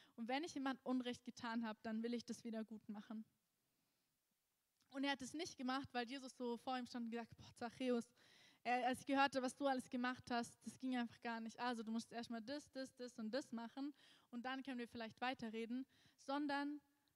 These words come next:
was passiert? Jesus hat Gemeinschaft mit ihm und das Leben von Zachäus wird automatisch verändert. Nicht, weil er irgendwie gezwungen wurde dazu, sondern weil er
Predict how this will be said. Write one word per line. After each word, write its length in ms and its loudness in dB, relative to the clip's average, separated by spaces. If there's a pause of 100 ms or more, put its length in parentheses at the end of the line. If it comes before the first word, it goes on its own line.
(180)
was 220 4
passiert? 500 4 (520)
Jesus 440 2
hat 180 0
Gemeinschaft 540 0
mit 200 0
ihm 280 4 (1900)
und 220 2
das 120 -6
Leben 200 -2
von 160 -4
Zachäus 480 -4
wird 160 -4
automatisch 720 -2 (560)
verändert. 580 -6 (1120)
Nicht, 240 0
weil 180 -2
er 140 -2
irgendwie 200 -4
gezwungen 400 -2
wurde 240 4
dazu, 460 0 (580)
sondern 640 2
weil 320 0
er 340 -2